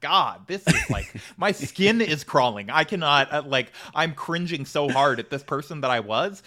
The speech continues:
Speaker 1: and I think that there is an aspect of that to seeing yourself played, you know, on television. I'm not going to say, you know, I didn't know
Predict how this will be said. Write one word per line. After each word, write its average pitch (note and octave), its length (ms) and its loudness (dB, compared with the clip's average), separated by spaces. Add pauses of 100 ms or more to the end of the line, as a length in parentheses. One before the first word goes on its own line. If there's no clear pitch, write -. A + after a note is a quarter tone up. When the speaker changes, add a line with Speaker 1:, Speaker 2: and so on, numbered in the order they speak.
(160)
Speaker 1:
and F#3+ 220 0
I F#3+ 80 0
think C#4+ 220 -8
that - 140 -12
there G3+ 180 0
is F#3+ 440 2
an F3 200 -2
aspect C3+ 560 -2
of G2+ 100 -12
that A2 300 -2 (220)
to F3 100 -2
seeing G#3 280 -4
yourself E3 280 -2 (220)
played, D#3+ 560 -2
you E3 120 -6
know, C#3 200 -2
on E3+ 200 -4
television. D#3 480 -4
I'm G3 140 0
not C4 160 -6
going D3+ 140 -6
to A#2+ 80 -6
say, C#3 180 -10
you D3 100 -12
know, A#2+ 160 -4
I F#3+ 120 -2
didn't D3+ 240 -10
know G#2+ 280 -6